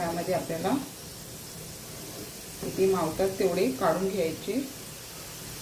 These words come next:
अजून एक. आता एक बाजू झाली की प-, अलटी पलटी करून घ्यायचं. तरी आपण तेल तापताना घेतलेलं. हे बघा,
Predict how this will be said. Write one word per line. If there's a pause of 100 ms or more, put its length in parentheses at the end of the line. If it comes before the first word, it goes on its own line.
(1200)
अजून
एक. (3500)
आता
एक
बाजू
झाली
की
प-,
अलटी
पलटी
करून
घ्यायचं. (840)
तरी
आपण (100)
तेल
तापताना
घेतलेलं. (4000)
हे
बघा,